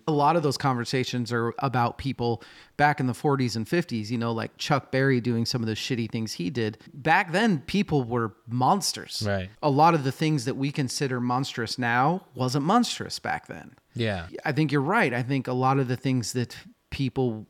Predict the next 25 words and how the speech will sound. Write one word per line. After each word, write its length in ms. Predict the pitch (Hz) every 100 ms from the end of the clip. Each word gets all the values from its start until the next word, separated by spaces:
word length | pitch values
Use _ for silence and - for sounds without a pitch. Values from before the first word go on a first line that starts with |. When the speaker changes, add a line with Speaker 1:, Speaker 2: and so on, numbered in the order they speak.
| -
Speaker 1:
would 160 | 131 123
do 180 | 127 120
today 800 | - 113 160 190 139 127 120 123
or 160 | 135 127
talk 260 | - 135 120
about 160 | 117
today, 400 | - 151 156 131 123
you 120 | 135
can't 300 | - 214 165
get 140 | 180
away 320 | 156 123 135
with 200 | 127 117
the 100 | -
level 380 | 117 120 113 107
of 140 | 101 113
ignorance. 580 | 104 92 - - - -
Speaker 2:
You 80 | 143
can't. 320 | 170 139 95 _ _ - - - -
But 120 | 196
also 260 | 208 -
on 120 | 190 170
the 100 | 175
flip 260 | 180 170
side, 360 | - 135 123 117
like, 380 | 117 98 -